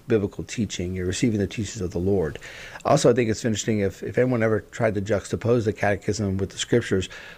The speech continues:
the whole first part of the catechism is on the creed, and numerous times it talks about the responsibility of the baptized to read the Bible. <laughs> So, so if you're gonna really read the catechism and take it at face value, you, you're gonna read the Bible. Uh, first of all,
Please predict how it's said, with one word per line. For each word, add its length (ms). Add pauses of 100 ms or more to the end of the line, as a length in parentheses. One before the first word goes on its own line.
the 80
whole 200
first 300
part 200
of 40
the 60
catechism 460
is 60
on 100
the 80
creed, 460 (120)
and 180
numerous 320
times 320 (320)
it 80
talks 260
about 360
the 60
responsibility 600
of 80
the 140
baptized 520
to 100
read 180
the 80
Bible. 400
<laughs> 60 (380)
So, 340 (340)
so 120
if 100
you're 100
gonna 200
really 220
read 220
the 100
catechism 800
and 180
take 180
it 80
at 60
face 220
value, 460
you, 120
you're 200
gonna 240
read 180
the 80
Bible. 460 (320)
Uh, 200
first 220
of 60
all, 100